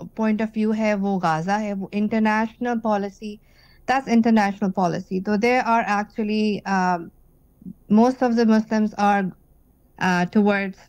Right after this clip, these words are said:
Gaza, कि जो Gaza को support करेगा। तो, uh, there are divided votes, uh, ये हमारी कमज़ोरी है कि हम लोग एक आवाज़ होके नहीं चलते, वरना we would be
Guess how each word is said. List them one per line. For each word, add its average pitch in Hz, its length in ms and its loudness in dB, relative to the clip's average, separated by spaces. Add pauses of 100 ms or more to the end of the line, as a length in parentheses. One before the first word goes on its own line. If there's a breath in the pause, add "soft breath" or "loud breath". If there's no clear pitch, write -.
(260)
Gaza, 180 460 0
कि 208 220 -4
जो 180 200 0
Gaza 175 340 -2
को 196 120 -8
support 180 440 -6
करेगा। 226 420 -2
तो, 233 380 -4 (580 loud breath)
uh, 208 280 2
there 220 340 0
are 240 300 -4 (440)
divided 185 580 0
votes, 190 360 -4 (260)
uh, 196 160 0
ये 190 200 0
हमारी 208 400 -2
कमज़ोरी 175 580 -2
है 175 300 -2
कि 208 200 -2
हम 190 300 2
लोग 196 280 -2
एक 190 180 -4
आवाज़ 170 440 -4
होके 190 220 -14
नहीं 180 180 -8
चलते, 185 440 -8 (540 loud breath)
वरना 202 640 2
we 196 260 0
would 185 260 0
be 196 200 2